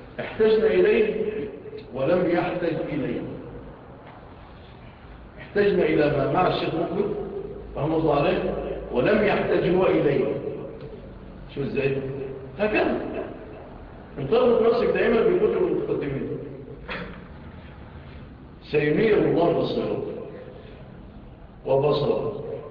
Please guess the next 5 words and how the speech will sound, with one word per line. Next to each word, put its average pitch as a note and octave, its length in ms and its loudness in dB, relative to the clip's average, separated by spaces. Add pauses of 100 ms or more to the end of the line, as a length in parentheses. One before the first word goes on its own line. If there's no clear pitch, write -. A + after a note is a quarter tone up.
(800)
وعلما D#3 680 4
وفقه، - 440 -4 (1080)
ويؤتيك D#3 800 2
فرقانا E3 840 2 (180)
تفرق. C#3+ 680 0